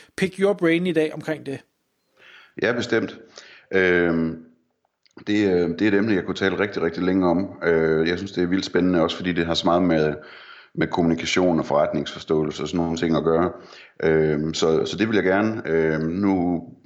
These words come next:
Speaker 2: kommer det her podcast til at være cirka ti minutter, så det bliver nogle, nogle udpluk af nogle, øh, forskellige tips og tanker, som er, er nyttige at have. Øh, men lad os bare, øh, kaste os over det. Først så skal jeg sige, jeg kommer til at tale mest ud fra det her, øh,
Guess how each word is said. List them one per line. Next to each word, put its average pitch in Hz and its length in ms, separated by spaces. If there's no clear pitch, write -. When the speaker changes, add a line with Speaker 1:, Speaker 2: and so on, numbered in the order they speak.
Speaker 2:
kommer 82 200
det 87 100
her 87 120
podcast 85 420
til - 80
at 82 60
være 80 100
cirka 80 220
ti - 180
minutter, 85 300
så 80 120
det 80 220
bliver 82 180
nogle, 78 280
nogle 85 200
udpluk 98 480
af 80 80
nogle, 80 440
øh, 76 100
forskellige 85 600
tips 101 340
og - 80
tanker, 92 340
som 78 200
er, 78 40
er 76 440
nyttige 82 380
at 78 100
have. 90 160
Øh, 80 260
men 82 120
lad 82 80
os 80 60
bare, 107 340
øh, 82 140
kaste 82 280
os 80 100
over 98 220
det. 73 120
Først 107 180
så 110 80
skal 101 120
jeg 101 40
sige, 107 200
jeg 92 80
kommer 101 180
til 104 80
at 98 60
tale 104 200
mest 98 260
ud 104 80
fra 92 120
det 90 100
her, 85 380
øh, 73 400